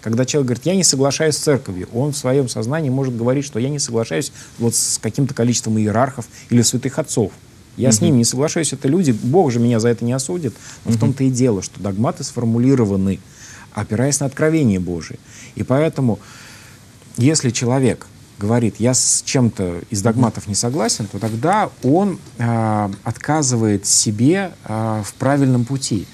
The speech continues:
Speaker 1: Как сказал один из историков церкви, а, догматы — это не тюремные стены, это
Speaker 2: Мгм.
Speaker 1: указатели на пути к Богу.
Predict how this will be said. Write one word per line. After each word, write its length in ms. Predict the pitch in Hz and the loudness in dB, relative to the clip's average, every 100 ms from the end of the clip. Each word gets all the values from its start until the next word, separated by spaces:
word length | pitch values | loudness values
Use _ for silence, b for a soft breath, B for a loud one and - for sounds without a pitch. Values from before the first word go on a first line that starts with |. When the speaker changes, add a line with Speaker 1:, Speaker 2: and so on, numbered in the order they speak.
| B B | B B
Speaker 1:
Как 160 | 135 127 | -4 -4
сказал 340 | - 143 151 | -2 0 2
один 240 | 135 135 135 | 2 2 0
из 120 | 123 | -2
историков 500 | 131 175 175 160 127 | -4 -2 -2 -2 -6
церкви, 460 | - 135 117 95 80 B B B B | 0 0 0 -6 -6 B B B B
а, 340 | - 101 101 95 | -2 0 2 2
догматы — 800 | 113 107 143 175 175 151 131 - | 0 0 0 0 0 0 0 -2
это 320 | 123 139 135 131 | -4 -4 0 2
не 120 | 131 | 2
тюремные 440 | 139 151 165 120 | 0 0 2 2
стены, 420 | 120 165 131 87 - - | 0 -2 -2 -2 -10 -6
это 160 | - 113 | 0 4
Speaker 2:
Мгм. 60 | 131 | 4
Speaker 1:
указатели 640 | 156 156 170 - 92 73 - - | 4 2 2 0 -6 -8 -14 -4
на 140 | 107 | -2
пути 280 | 110 120 196 | 0 0 0
к 40 | 156 | 0
Богу. 320 | 98 85 | -2 -4